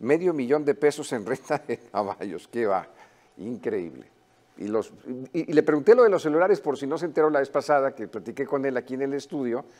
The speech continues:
me informó que una cantidad impresionante de celulares nuevos, los de última generación de los iPhone, todos se los llevó la administración anterior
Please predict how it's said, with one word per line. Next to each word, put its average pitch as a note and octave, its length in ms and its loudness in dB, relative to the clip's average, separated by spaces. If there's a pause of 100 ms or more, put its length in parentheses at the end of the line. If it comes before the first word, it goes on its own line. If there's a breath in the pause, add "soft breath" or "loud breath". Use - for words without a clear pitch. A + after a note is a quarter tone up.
(360 soft breath)
me G#2+ 160 -6
informó A2+ 520 -4
que C3+ 80 -8
una C3 180 -2
cantidad A2 380 -4
impresionante A#2 640 -6
de - 20 -6
celulares A2+ 640 -4
nuevos, G#2 720 -2
los F2+ 140 -8
de F#2 60 -4
última C3+ 360 -4
generación G#2+ 500 -6
de C3+ 80 -2
los A2+ 180 -4
iPhone, D#3 400 -2 (600 soft breath)
todos F3+ 320 6
se D3 80 0
los A#2 140 -4
llevó A2+ 200 -2
la C#3 80 0
administración A2+ 680 -6
anterior F2 360 -10